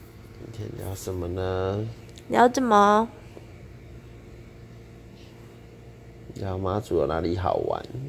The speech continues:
Speaker 2: 大家有去过马祖吗？
Speaker 1: 谁会去啊？什么鬼地方啊？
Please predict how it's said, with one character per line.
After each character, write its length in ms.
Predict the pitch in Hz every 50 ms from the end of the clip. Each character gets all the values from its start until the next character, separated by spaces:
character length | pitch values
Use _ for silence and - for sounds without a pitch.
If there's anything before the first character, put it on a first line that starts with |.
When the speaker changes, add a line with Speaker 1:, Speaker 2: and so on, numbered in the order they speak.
| - - - - - - - - - - - - - - - - - - - - - - -
Speaker 2:
大 140 | 262 254
家 180 | 247 262 254 233
有 20 |
去 160 | 226 - 233 233
过 160 | 233 233 226
马 240 | 214 196 180 180 185
祖 220 | - - 185 175
吗？ 340 | 110 98 104 95 113 175 208 - - - - - - - - - - - - - - - - - -
Speaker 1:
谁 280 | - - - - 85 87
会 160 | 92 87 - -
去 280 | - - - - - - - -
啊？ 100 | - - - - -
什 240 | - - - - -
么 60 | - - -
鬼 180 | - - - - -
地 180 | - 73 -
方 220 | - - - - 50
啊？ 240 | - - - -